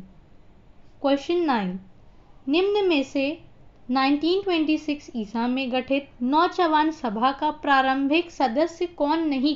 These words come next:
था? इसमें question में आपसे पूछ रहा है कि नाइनटीन ट्वेंटी सिक्स में जो गठित हुई थी नौजवान सभा, उसमें प्रारंभिक सदस्य कौन नहीं था? आपके option हैं भगत सिंह, यशपाल,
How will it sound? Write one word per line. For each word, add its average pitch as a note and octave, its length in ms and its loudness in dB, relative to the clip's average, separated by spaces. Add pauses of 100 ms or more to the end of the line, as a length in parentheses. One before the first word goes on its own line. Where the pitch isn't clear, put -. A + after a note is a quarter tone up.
था? G#3+ 80 -4
इसमें B3 260 -10
question D4 280 -2
में C#4+ 100 0
आपसे C4+ 180 -4
पूछ C#4+ 320 -6
रहा D#4 80 -2
है - 20 -8
कि D#4 120 -8
नाइनटीन C4+ 420 -2
ट्वेंटी C4+ 220 -6
सिक्स C#4+ 360 -12
में D#4+ 140 -6 (420)
जो B3 120 -2
गठित C4 420 0
हुई D#4 160 4
थी D#4 160 -6
नौजवान C4+ 560 0
सभा, B3+ 440 -4 (320)
उसमें D#4+ 560 -2
प्रारंभिक D4 580 2
सदस्य D#4+ 440 0
कौन D4+ 280 0
नहीं C4 320 0 (100)
था? D#4 40 2
आपके C4+ 380 -2
option B3+ 400 -2 (100)
हैं D4 140 -2
भगत A3 360 0
सिंह, E4+ 300 -2 (440)
यशपाल, D4+ 720 2